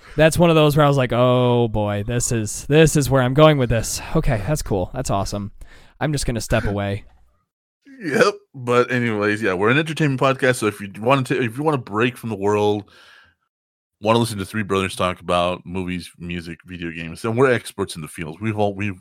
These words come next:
Speaker 2: all three of us have worked in all three of those fields, so we actually know what we're talking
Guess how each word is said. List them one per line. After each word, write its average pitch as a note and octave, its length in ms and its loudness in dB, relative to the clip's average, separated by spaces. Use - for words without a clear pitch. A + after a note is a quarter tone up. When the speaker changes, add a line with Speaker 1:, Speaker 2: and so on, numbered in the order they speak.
Speaker 2:
all G2+ 140 2
three G#2 240 -6
of F2+ 100 -4
us F2+ 140 -6
have F#2 240 -6
worked F2 340 -4
in D#2+ 100 -10
all E2 160 -8
three F2 120 -10
of D#2 80 -12
those C#2+ 160 -14
fields, A#1+ 360 -16
so F#2 140 -10
we F#2+ 240 -10
actually F2 360 -12
know C#2 180 -12
what B1 160 -16
we're G1+ 80 -18
talking - 320 -14